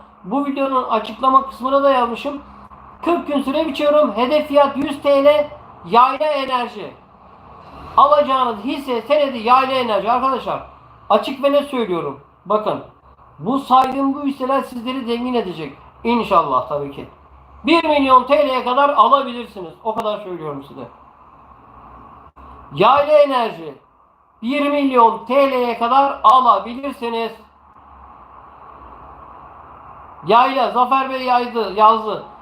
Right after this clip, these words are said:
Yayla Enerji arkadaşlar. Yayla Enerji.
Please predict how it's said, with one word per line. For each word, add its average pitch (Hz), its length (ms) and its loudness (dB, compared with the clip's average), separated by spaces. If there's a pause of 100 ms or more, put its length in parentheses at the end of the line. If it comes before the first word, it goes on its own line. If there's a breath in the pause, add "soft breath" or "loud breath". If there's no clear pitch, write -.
(240)
Yayla 240 380 4
Enerji 240 640 0
arkadaşlar. 208 560 -4 (1040)
Yayla 247 340 4
Enerji. 196 500 -2